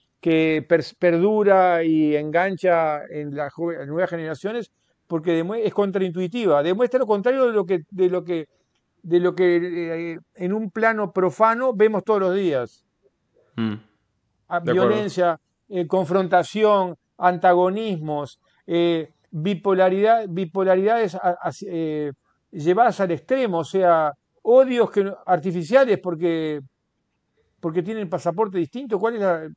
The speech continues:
Speaker 1: de qué estamos hablando?
Speaker 2: Correcto.
Speaker 1: Esa frase, la ideolo-, esa frase de Ionesco, "La ideología nos separa y el sufrimiento y los sueños nos unen".
Speaker 2: Y ahí había bastante sufrimiento y bastante sueño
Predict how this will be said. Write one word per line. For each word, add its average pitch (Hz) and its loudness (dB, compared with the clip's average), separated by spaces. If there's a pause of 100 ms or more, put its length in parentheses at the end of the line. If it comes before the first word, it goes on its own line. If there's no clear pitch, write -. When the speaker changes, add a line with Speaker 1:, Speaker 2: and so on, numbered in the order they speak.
Speaker 1:
de 165 -4
qué 190 -6
estamos 202 -2
hablando? 131 -6 (760)
Speaker 2:
Correcto. 98 -6
Speaker 1:
Esa 190 -2
frase, 185 -2
la 175 2
ideolo-, 180 -2 (380)
esa 202 -8
frase 202 -4
de 196 0
Ionesco, 190 -2
"La 175 0
ideología 175 -2
nos 190 -8
separa 208 -2 (280)
y 175 -6
el 170 -4
sufrimiento 175 -6
y 190 -6
los 165 -4
sueños 185 -6
nos 151 -12
unen". 135 -8 (920)
Speaker 2:
Y 120 -4
ahí 113 4
había 120 4
bastante 117 -2
sufrimiento 117 -6
y - -2
bastante 107 -2
sueño 92 -8